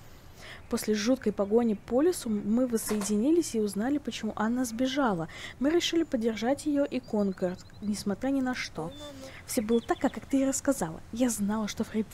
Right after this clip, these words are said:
выкарабкается. Он живучий бельчонок. Не говори ему, что я его так назвала. Вот и славненько, пора нам отправиться за ответами к источнику. Анна, ты готова к разговору с защитниками Айден?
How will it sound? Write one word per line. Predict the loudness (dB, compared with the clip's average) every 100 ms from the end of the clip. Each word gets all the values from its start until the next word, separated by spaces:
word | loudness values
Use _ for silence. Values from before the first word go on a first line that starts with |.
| 0
выкарабкается. | 0 0 -6 -8 -10 -8 0
Он | 2
живучий | 4 4 4 2 0
бельчонок. | 2 2 2 -2 -4 -6 -14 -18 -18 -18 -18 -18 -4
Не | 0
говори | 4 2 2
ему, | 0 -2
что | -2 -4
я | -2
его | -2 -2
так | -4
назвала. | -2 0 2 0 0 -4 -12 -16 -14 -14 -14 -14 -14 -10
Вот | 0 2
и | 2
славненько, | 2 2 2 0 -2
пора | -4 -2 2
нам | 2
отправиться | 0 -4 -4 -2 0 0
за | 2 0
ответами | 0 0 0 0
к | -2 -4
источнику. | -2 0 0 -2 -8 -6 -6
Анна, | 0 2 2
ты | 2
готова | 0 0 2 2
к | 0
разговору | -2 2 2 2 0
с | 0
защитниками | 0 0 -2 -2 0 0
Айден? | 0 0 2 0